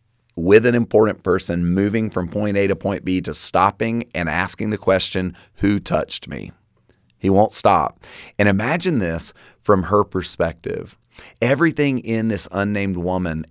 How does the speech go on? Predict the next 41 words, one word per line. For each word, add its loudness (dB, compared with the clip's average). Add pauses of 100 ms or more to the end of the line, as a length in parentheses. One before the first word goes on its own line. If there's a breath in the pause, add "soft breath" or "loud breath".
(100)
every 0
part 4
of -4
her 2
desire 0
was -4
to -6
stay 0
anonymous, -2
was -2
to -4
get -4
what -4
she 0
needed 0
from -4
God, 0
but -2
not -2
be -6
called 2
out, -2
not -6
have -10
to -4
step -2
up 0
and -4
stand -4
in -4
front -2
of -8
people. -4 (960)
But 6
aware 6
that 0
she 0
could -2
no 2
longer 2
hide, -2